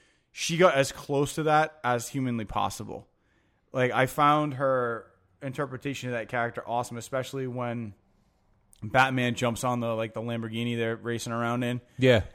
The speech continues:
Speaker 1: And she's like, "Batsy always ruins everything." I'm like, "Oh, that's, like, right out of the fucking video game. Like, that's right out of the comic."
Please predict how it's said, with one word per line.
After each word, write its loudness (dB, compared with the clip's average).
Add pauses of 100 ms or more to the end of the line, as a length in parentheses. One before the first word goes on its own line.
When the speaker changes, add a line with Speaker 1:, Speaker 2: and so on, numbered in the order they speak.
(100)
Speaker 1:
And 2
she's -4
like, 2
"Batsy 2
always 2
ruins 0
everything." 0
I'm -2
like, 0
"Oh, 0
that's, -4
like, -8
right -2
out 0
of -4
the -6
fucking -8
video -4
game. -8
Like, -4
that's -2
right 2
out 2
of -2
the -4
comic." -6